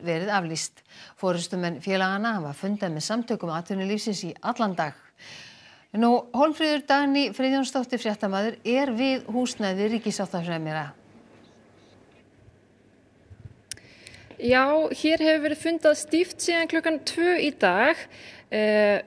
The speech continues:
Speaker 2: deiluaðilar luku fundi nú bara rétt fyrir fréttir og hjá mér eru Sólveig Anna Jónsdóttir, formaður Eflingar, og Halldór Benjamín Þorbergsson, framkvæmdastjóri Samtaka atvinnulífsins.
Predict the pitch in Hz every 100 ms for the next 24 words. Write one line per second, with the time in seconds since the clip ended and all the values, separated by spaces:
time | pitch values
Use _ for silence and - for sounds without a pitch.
0 | - 233 254 277 285 - 262 269 269 247
1 | 262 320 330 - 302 311 294 285 277 285
2 | 277 277 - 269 349 - - 359 339 285
3 | 269 - 214 240 240 277 311 294 240 208
4 | 254 - 269 294 285 262 262 262 247 247
5 | - 220 262 - 233 220 202 202 - 196
6 | 190 254 339 - - - - - 220 254
7 | 247 220 208 214 208 196 202 220 220 202
8 | - 294 285 269 233 214 196 196 196 202
9 | 180 180 175 175 202 - -